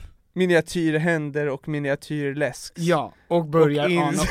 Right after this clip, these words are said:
Speaker 2: oråd.
Speaker 1: <laughs>
Speaker 2: Ja.
Speaker 1: Ja.
Speaker 2: Det är bra, vi avverkar mycket grejer idag, Tom. Ehm, vet du, jag såg en grej här. Det här är väldigt speciellt.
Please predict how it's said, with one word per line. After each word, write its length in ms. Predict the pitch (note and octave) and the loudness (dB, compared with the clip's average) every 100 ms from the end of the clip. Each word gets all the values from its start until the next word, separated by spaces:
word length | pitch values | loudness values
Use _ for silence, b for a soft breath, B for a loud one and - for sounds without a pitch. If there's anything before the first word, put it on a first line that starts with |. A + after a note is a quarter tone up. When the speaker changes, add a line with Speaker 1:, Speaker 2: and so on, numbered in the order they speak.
| E3 | 4
Speaker 2:
oråd. 240 | D#3 D#3 - | 4 4 0
Speaker 1:
<laughs> 1500 | A#4 - - - - - - _ _ _ _ _ _ _ _ | -2 -4 -10 -18 -18 -20 -20 _ _ _ _ _ _ _ _
Speaker 2:
Ja. 220 | A#2+ - B B B B - | -14 -14 B B B B 0
Speaker 1:
Ja. 140 | F#3+ - _ _ _ _ _ _ _ _ _ B B B | 0 0 _ _ _ _ _ _ _ _ _ B B B
Speaker 2:
Det 100 | - | -2
är 40 | D3 | 2
bra, 200 | E3 D#3 | 4 4
vi 100 | D#3+ | 4
avverkar 460 | F3+ E3+ F3 F3 | 2 4 2 2
mycket 280 | E3 D#3+ D#3 | -2 -2 0
grejer 320 | E3 F3 E3+ | 4 6 6
idag, 260 | D#3+ D3 D3 | 2 0 -2
Tom. 240 | D3 D3 C3+ b b - | -2 -2 -4 b b -2
Ehm, 560 | D3+ D#3+ D#3+ D#3+ E3 - - - - | 2 4 4 2 -2 -12 -20 -20 -20
vet 280 | - F#3+ B3 | -2 0 2
du, 220 | A3+ G#3+ - | 2 0 -2
jag 220 | - F#3+ G3+ | -2 -2 0
såg 340 | A3+ A3 E3+ | 0 0 -2
en 140 | E3+ E3 | -4 -2
grej 220 | D3+ C3+ | 0 -2
här. 260 | B2 A#2+ G2 _ - - - - - - - - | -4 -8 -12 _ -16 -14 -14 -14 -18 -18 -20 -8
Det 80 | D3+ | -6
här 300 | C#3+ G3+ F#3+ | -2 0 2
är 140 | D#3+ | 2
väldigt 800 | D3 E3+ D3+ B2+ B2+ C3+ - - - - | 2 0 0 -2 -6 -8 -10 -18 -18 -18
speciellt. 760 | - - B2+ C3 B2 B2 - | -18 -12 -10 -10 -10 -12 -18